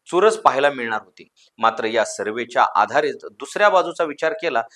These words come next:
तर दोन ठाकरे बंधू एकत्र आल्यास त्यांना मोठ्या प्रमाणात पाठिंबा मिळण्याची शक्यता आहे. मुंबईमध्ये दोनशे सत्तावीस प्रभाग आहेत,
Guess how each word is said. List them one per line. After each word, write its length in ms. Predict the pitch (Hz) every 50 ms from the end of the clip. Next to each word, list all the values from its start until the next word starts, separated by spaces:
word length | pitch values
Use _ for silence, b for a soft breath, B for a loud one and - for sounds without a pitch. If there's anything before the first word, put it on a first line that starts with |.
| b b _
तर 120 | - 151 139
दोन 360 | 135 123 135 180 220 247 240
ठाकरे 280 | - - 135 - 170 170
बंधू 280 | 160 160 160 160 156
एकत्र 400 | 156 139 131 - - 147 151 143
आल्यास 380 | 143 135 139 117 101 104 104 - _ _ _ _ _ _
त्यांना 260 | 131 135 139 139 143
मोठ्या 360 | 127 123 117 127 123 139 151
प्रमाणात 360 | 156 151 135 120 117 117 127 120 _ _
पाठिंबा 420 | - 107 104 - 110 107 104 117 117
मिळण्याची 440 | 107 98 95 95 95 90 - -
शक्यता 380 | 107 - 98 - _ 85 - -
आहे. 100 | 50 - _ _ _ b b b b b _
मुंबईमध्ये 560 | 113 113 117 120 120 131 131 127 127 127 139
दोनशे 380 | 131 104 113 131 135 131 - 143
सत्तावीस 520 | - - 127 - - - 160 170 170 165
प्रभाग 300 | - - 160 160 165 165
आहेत, 160 | 160 123 92